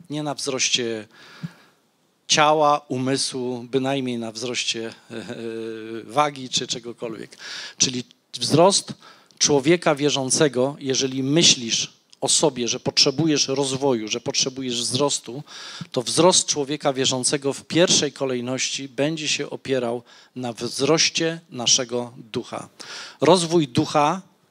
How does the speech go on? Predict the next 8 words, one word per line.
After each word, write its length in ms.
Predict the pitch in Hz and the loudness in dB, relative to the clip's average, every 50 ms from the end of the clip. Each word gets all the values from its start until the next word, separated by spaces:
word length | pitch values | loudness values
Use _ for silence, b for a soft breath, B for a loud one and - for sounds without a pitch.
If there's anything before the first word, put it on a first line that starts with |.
| _ _ - | _ _ -2
jest 220 | 143 147 143 - | -2 -2 -2 -2
procesem, 540 | - 160 151 - - 160 - - - 101 - | -2 -2 0 0 0 0 0 -2 -2 -4 -8
tak 180 | - 165 - - | -8 -6 -2 -2
samo 260 | - 196 185 175 170 | -2 -2 -2 -2 -4
jak 140 | 165 151 - | -4 -6 -2
każdy 360 | - 175 170 151 139 151 147 | 0 0 0 0 0 -2 -4
inny 260 | 143 139 135 139 135 | -2 -2 -4 -4 -4
proces. 520 | 135 - 135 120 - - 117 - - - | -2 -2 -2 -2 -2 -4 -6 -8 -12 -16